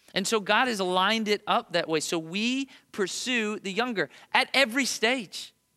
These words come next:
You know, in our student ministry, we encourage our middle schoolers and our high schoolers to go serve in the children's ministry. Why? Because we need children's ministry workers? No, I mean, yes, we do. But no, why? The purpose behind that is we want to instill in them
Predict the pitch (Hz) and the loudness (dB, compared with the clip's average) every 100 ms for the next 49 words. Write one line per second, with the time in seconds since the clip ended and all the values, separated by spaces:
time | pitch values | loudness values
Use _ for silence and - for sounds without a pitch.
0 | _ - 214 202 208 185 - 233 254 165 | _ -2 0 2 0 -2 -2 -2 0 -2
1 | 175 175 - 175 165 151 180 214 185 165 | -2 -2 -2 0 0 0 -2 -2 -4 -2
2 | 226 240 208 170 160 165 165 185 226 214 | 0 2 2 0 -2 -2 -2 0 0 0
3 | 208 185 165 160 202 240 - 180 170 165 | -2 -2 -2 0 0 -2 -2 0 0 -2
4 | 156 - - - 190 196 208 - 226 226 | -4 -12 -18 -6 -2 2 2 2 2 4
5 | 214 190 180 - 208 196 156 151 139 127 | 2 -2 -4 0 0 0 -4 -8 -8 -8
6 | - 120 - 160 196 151 113 _ _ _ | -8 -8 -4 2 4 4 0 _ _ _
7 | _ _ - 151 180 190 196 - 180 208 | _ _ -6 -2 0 -2 -4 -2 0 -2
8 | 214 226 220 226 226 226 262 254 - - | -2 -6 -4 -4 -4 -4 -6 -8 -12 -6
9 | 135 143 170 139 131 117 127 - 117 147 | 0 0 0 -6 -8 -2 -2 -4 -2 -2
10 | 110 - 160 160 185 196 233 285 180 214 | 0 0 0 0 2 4 4 2 2 2
11 | 254 120 - _ _ _ _ _ - 160 | 4 2 -2 _ _ _ _ _ -6 -2
12 | 214 254 226 190 175 254 262 190 170 170 | 2 0 0 0 2 2 2 0 0 0
13 | 175 170 180 170 240 269 247 202 185 - | 0 -2 -6 -4 -2 0 0 -2 -2 0
14 | 220 262 220 165 175 180 | 2 2 0 0 0 0